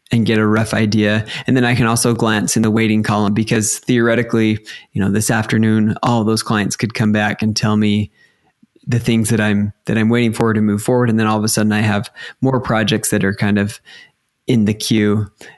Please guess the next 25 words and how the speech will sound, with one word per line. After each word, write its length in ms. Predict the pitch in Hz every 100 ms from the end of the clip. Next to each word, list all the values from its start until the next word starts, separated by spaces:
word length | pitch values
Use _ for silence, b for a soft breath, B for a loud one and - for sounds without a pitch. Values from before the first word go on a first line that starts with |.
| _ -
And 460 | 113 107 104 107 B B B -
this 340 | 165 185 - 147
has 200 | 151 156
worked 220 | 156 131
so 160 | 139
far 400 | 123 127 113 123
with 200 | 135 120
the 80 | 127
amount 200 | 120 117
of 80 | 110
projects 460 | - 113 127 123 127
I've 160 | 127
done. 360 | 131 127 147 - B -
I 40 |
suppose 300 | 127 - 143
if 100 | 139
I 140 | 127 123
were 80 |
to 80 | 123
get 400 | 113 110 - - _ _ -
to 100 | 107
be 100 | 117
doing 300 | 113 110 110
more 440 | 110 110 113 120 123
projects, 680 | 123 123 113 131 - -